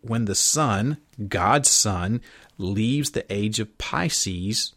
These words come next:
i e Jesus, it will go into the house of Aquarius, as Aquarius follows Pisces in the precession of the equinoxes.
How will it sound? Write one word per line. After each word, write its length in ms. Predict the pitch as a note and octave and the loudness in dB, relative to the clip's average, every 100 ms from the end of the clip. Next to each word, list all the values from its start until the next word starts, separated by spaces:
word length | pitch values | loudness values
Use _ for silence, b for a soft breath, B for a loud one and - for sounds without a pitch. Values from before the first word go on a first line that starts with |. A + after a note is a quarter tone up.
| _ _ _ _ | _ _ _ _
i 100 | - | -6
e 200 | F2+ G#2 | -4 -4
Jesus, 640 | A#2 A2+ C#3 D3 G2+ G2 - B B B B - | -2 0 2 2 0 0 -4 B B B B -6
it 60 | |
will 160 | A#2 A2 | -2 0
go 240 | G2 B2 | 2 2
into 140 | C#3+ C#3 | 2 0
the 80 | A2 | -4
house 320 | A2+ A2+ - | -4 -4 -4
of 100 | A2 | -6
Aquarius, 800 | G#2 - D3 F#3+ C#3 D#2 D#2 - _ _ _ - | -8 -4 0 2 0 -2 -4 -6 _ _ _ -6
as 180 | G2+ | -4
Aquarius 600 | G2 - A2+ B2 B2+ A#2 | -6 -4 0 2 2 0
follows 420 | - A2 G#2+ G#2 - | -2 2 2 2 -2
Pisces 720 | - A2+ B2 - A#2+ A2 - | -2 2 2 2 0 0 -2
in 160 | G2+ | -4
the 80 | G2+ | -6
precession 720 | - G2 - G2+ G2 - G2 - | -6 -4 0 0 -2 -4 -6 -8
of 120 | F#2+ | -12
the 160 | - - | -12 -8
equinoxes. 840 | A2+ D#3 - E2 - - - - | -8 -6 -6 -6 -8 -12 -14 -16